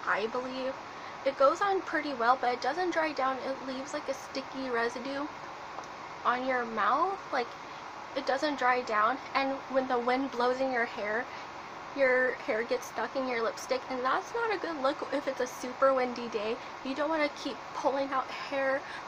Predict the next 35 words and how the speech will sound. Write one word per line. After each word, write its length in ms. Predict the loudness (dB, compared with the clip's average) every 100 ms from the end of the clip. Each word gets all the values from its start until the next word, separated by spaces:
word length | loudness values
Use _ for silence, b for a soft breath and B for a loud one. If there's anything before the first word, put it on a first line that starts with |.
| 4
from 220 | 6 6
your 140 | 4
lips. 460 | 4 2 0 -6 -10 B B
And 80 | -2
with 120 | -2 -2
these 260 | -6 -6 -6
times, 420 | -2 2 4 4
you 100 | 2
don't 300 | 4 4 4
want 260 | 2 2 0 0
that. 180 | -2 0
You're 160 | 0 2
touching 400 | 2 0 0 0
things 300 | 2 2 0
and 120 | 0
you 80 | 2
accidentally 380 | 0 0 -4 -4
touch 220 | -4 -2
your 80 | 2
hair 200 | 2 2
and 120 | 0
then 100 | 0
it 60 |
gets 160 | -2 -4
in 80 | -6
your 100 | 0
mouth. 300 | 2 2 -2 B B B B -12 -12 -12 -12 -12 -2
Yeah, 280 | 4 6 4 0 0
that's 260 | 2 2 2
nasty, 720 | -2 -2 -4 -6 -6 -4 4
and 240 | 6 6
we 120 | 4 0
don't 240 | 0 2
want 240 | 2 0 2
that 180 | 0